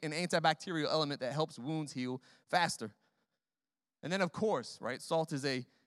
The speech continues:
it's an essential part of our diet. It brings out the flavor. Even in nature, animals will, will commonly lick either natural or artificial salt licks. It's no different in that time.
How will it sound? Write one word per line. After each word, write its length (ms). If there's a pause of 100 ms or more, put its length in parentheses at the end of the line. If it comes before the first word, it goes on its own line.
(100)
it's 140
an 80
essential 440
part 280
of 140
our 120
diet. 480
It 140
brings 280
out 220
the 80
flavor. 560
Even 300
in 240
nature, 560 (480)
animals 640 (200)
will, 180
will 180
commonly 640
lick 300
either 340 (180)
natural 400
or 220
artificial 540
salt 320
licks. 320
It's 200 (480)
no 160
different 400
in 200 (160)
that 260
time. 280